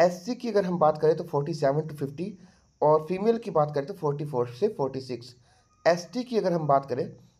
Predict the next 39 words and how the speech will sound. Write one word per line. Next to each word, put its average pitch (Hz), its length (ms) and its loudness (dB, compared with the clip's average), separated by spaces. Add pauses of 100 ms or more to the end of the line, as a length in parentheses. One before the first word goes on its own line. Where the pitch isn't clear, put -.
(960)
तो 156 60 -14
फ़ोर्टी 180 340 2
फ़ाइव 175 200 6
से 175 100 -8
फ़ोर्टी 151 280 2
सेवन 147 380 2 (440)
और 147 80 0
फीमेल 196 340 0
की 220 140 -8
फ़ोर्टी 160 300 2
वन 139 220 2
से 180 120 -4
फ़ोर्टी 143 280 0
थ्री। 117 340 -6 (380)
अदर 202 220 6
की 226 140 -6
चालीस 147 360 2
से 156 80 -4
चौवालीस 151 520 2
और 147 160 -6
सैंतीस 147 360 -2
से 151 80 -8
चालीस 131 320 -2
फीमेल 127 300 -4
की 131 120 -12
कट 123 200 -2
ऑफ 165 160 -6
रहने 135 340 -2
वाली 123 260 0
है। 117 240 -6 (380)
तो 240 80 -4 (100)
ये 262 120 2
एक्सपेक्टेड 165 540 -2
कट 135 160 0
ऑफ 135 180 -2
है, 143 200 2 (280)
अ, 147 120 4
राजस्थान 156 500 2
सीएचओ, 151 580 0